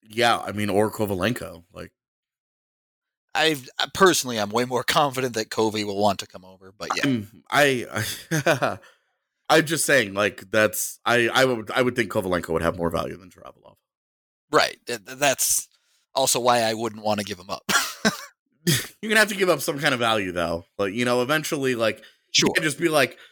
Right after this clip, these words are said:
Speaker 1: like, you don't wanna give up Bowers in one deal, but you'll give up Kaut for the other one, and it's,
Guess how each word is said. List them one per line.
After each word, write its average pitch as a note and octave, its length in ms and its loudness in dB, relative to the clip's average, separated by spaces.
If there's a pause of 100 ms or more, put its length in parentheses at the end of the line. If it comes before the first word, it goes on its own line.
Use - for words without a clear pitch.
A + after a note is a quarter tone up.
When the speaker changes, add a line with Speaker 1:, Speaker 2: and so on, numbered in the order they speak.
(180)
Speaker 1:
like, B2+ 120 -4
you E3 80 -6
don't F3 100 4
wanna F3 140 2
give E3+ 160 -2
up D3 160 0
Bowers C#3+ 400 2
in C3+ 100 -2
one C3+ 220 0
deal, A#2 220 2
but A2+ 180 -10
you'll A#2+ 100 -2
give C3 160 0
up C3 160 0
Kaut C3 260 0
for A#2+ 100 -8
the A#2 120 0
other B2+ 240 2
one, A#2+ 240 0
and G#2 140 -2
it's, - 220 -10